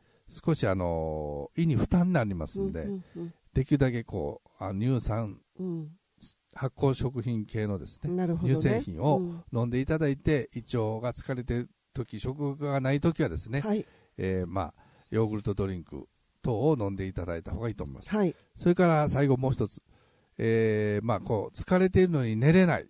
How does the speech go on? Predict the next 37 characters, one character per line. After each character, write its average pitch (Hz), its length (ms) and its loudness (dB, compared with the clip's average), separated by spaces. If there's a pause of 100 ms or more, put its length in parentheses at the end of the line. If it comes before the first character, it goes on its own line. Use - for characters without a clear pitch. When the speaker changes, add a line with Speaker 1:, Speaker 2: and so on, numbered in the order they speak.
(200)
Speaker 1:
と - 80 -6
い 120 60 0
う - 20 0
時 - 60 4
は、 156 400 6
Speaker 2:
あ - 20 8
ー、 - 20 4
そ 226 60 6
れ 214 60 6
や。 170 220 2 (720)
う 202 60 -2
ん。 214 80 2
Speaker 1:
ど 160 120 8
ち 175 120 2
ら 170 120 6
の 185 140 6
飲 151 160 4
み 151 60 4
物 139 220 0
が 113 100 -2
い 104 80 -2
い - 20 -8
か 92 120 -6
で 87 120 -6
す - 100 -10
け 95 120 -8
ど 170 100 0
も、 185 160 0
Speaker 2:
は 95 40 -4
い。 - 40 -10
Speaker 1:
ま 143 160 4
ず、 139 180 -4 (920)
お - 180 2
酒 160 360 6
か、 202 320 6 (160)
Speaker 2:
う 180 60 -6
ん。 165 160 -6